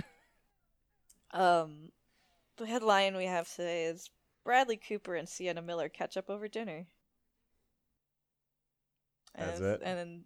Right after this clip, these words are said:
Speaker 1: that's, and the article reads, "They starred in a thing together, and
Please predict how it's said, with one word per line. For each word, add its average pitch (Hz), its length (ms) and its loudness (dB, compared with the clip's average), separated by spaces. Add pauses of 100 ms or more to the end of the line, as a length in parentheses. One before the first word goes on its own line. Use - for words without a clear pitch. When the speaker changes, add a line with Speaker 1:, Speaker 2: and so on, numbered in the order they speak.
Speaker 1:
that's, - 280 -6 (220)
and 170 160 -10
the 170 320 -8 (180)
article 185 380 -4
reads, 170 560 -10 (1160)
"They 175 160 -2
starred 196 340 2
in 202 100 -2
a 208 40 0
thing 220 240 -4
together, 220 500 2 (220)
and 175 540 -6